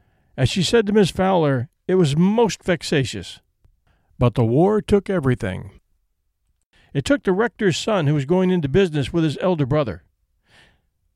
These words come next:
It took the colonel's nephew on the eve of fruit farming in Canada. It took Missus Grant's son, who, his mother said, was devoted to the ministry. And, very early indeed, it took Win Fowler,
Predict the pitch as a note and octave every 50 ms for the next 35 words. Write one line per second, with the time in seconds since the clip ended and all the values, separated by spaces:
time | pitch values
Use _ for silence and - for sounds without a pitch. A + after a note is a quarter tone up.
0 | _ _ - F#3 F3 - - G3+ F#3 - - F#3 - - G3+ A3 A3 G#3+ F#3 C#3
1 | C3+ D3+ F3+ G#3+ G3+ - - C#3+ C#3 C#3+ D3 D3+ D#3 - - - G#3+ G#3+ G#3+ G3
2 | D3+ E3+ C#3+ - - - A3+ G#3+ G3 _ - D#3 D3+ C#3+ C#3+ C#3+ D3+ D#3+ D3+ -
3 | - G3 G3+ F#3 D3+ G#2 D#2 - - _ _ _ _ _ _ _ _ _ _ _
4 | D3 C#3+ - A#3 A3 F3 D#3 F#3 G#3 F3 A3 F3+ C3 A2+ A2+ D3+ G3 A3+ A#3+ -
5 | - - - D3+ C#3 C3+ C3 D3+ G3+ G#3 F3+ D#3+ D3 D3+ D#3+ D#3 C#3+ D3 A#2 -
6 | E3+ D3+ C3+ - - _ _ _ _ - D3 C#3 B2 C#3 C3+ A#2 D#3+ F#3+ G#3 A#3
7 | G#3 - - G3 G3 E3+ F#3 G#3 F#3 B2 - - E2+ - - _ _ _ _ _
8 | _ _ _ _ _ _ D3 D#3+ E3+ G#3 A3 F#3+ D3+ - C#3 D3 F3 F#3+ G3 -
9 | - G#3+ A#3 B3 G#3+ F#3+ D#3+ C#3+ B2+ A#2+ C3 C3 B2+ B2+ A#2 - _ _ _ _
10 | - C#3 - - G3+ G3 - - B2+ A#2+ D#3 F#3+ G3+ F#3+ E3+ - G3+ F#3 F3 D3
11 | B2+ A2+ - -